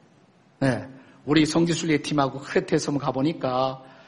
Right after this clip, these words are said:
제가 크레테 섬 도착하자마자 느낀 것이 뭐냐면,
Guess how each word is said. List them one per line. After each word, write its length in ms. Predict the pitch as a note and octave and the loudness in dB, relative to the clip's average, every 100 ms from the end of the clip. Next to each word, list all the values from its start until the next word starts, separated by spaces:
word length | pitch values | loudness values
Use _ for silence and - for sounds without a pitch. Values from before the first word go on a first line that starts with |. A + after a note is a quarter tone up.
| - - | -20 2
제가 540 | E3+ F3 C#3 - - | 6 6 4 -4 -12
크레테 300 | - F#3+ F#3 | 0 2 4
섬 200 | F3+ G3 | 2 2
도착하자마자 800 | F#3+ F#3+ G3 G3+ G3 F3+ E3+ D#3 | 2 2 4 2 2 4 4 2
느낀 260 | D3+ - E3 | -2 -2 2
것이 220 | D3 C#3+ | 2 0
뭐냐면, 460 | C3+ B2+ B2 B2+ | -2 -2 -4 -8